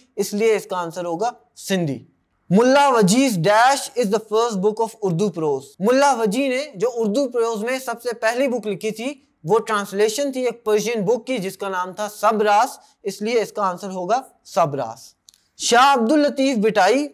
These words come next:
passed away in the year seventeen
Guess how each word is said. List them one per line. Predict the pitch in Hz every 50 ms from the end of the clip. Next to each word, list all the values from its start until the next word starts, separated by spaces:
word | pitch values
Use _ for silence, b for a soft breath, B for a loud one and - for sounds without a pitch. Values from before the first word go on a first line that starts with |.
| _ -
passed | 233 226 247 269 285 277 - 262
away | 233 247 262 277 285 277 254
in | 247 240 226
the | 247 226 208
year | 196 208 240 262 269 269 - _ _ _ _ _ _ _ _
seventeen | - - 214 202 208 208 208 196 208 220 247 262 254